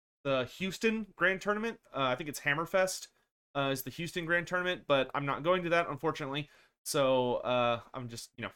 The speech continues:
gonna go to that so I can get my Texas Masters points in. <laughs>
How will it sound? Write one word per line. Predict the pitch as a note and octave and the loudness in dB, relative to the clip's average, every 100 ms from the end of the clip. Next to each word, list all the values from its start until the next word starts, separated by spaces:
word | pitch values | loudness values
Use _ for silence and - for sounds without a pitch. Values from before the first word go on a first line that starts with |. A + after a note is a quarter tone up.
| - | -10
gonna | A#2+ | -8
go | A2+ A#2 | -4 0
to | |
that | A2+ A2 | 0 -2
so | B2 | -6
I | |
can | A2+ | -6
get | A2+ G2+ | -6 -4
my | A2 G#2+ - _ | -4 -4 -8 _
Texas | - C#3+ B2+ A2 | -6 -4 -8 -4
Masters | A#2+ - A#2+ - | -4 -4 -10 -10
points | C3 A#2 A2+ | -8 -8 -6
in. | B2 A#2+ - D#3+ - | -6 -6 -12 -16 0
<laughs> | A3+ | 0